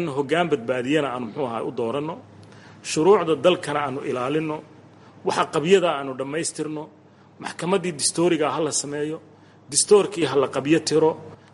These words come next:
doorashada soo socotaana yaanay noqonin tan dee, muxuu ahaayey, dhiigga loo bixiye,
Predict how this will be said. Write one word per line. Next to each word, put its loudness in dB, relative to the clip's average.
doorashada 0
soo 0
socotaana -6
yaanay 0
noqonin -4
tan -6
dee, -2
muxuu -6
ahaayey, -4
dhiigga -2
loo 2
bixiye, -2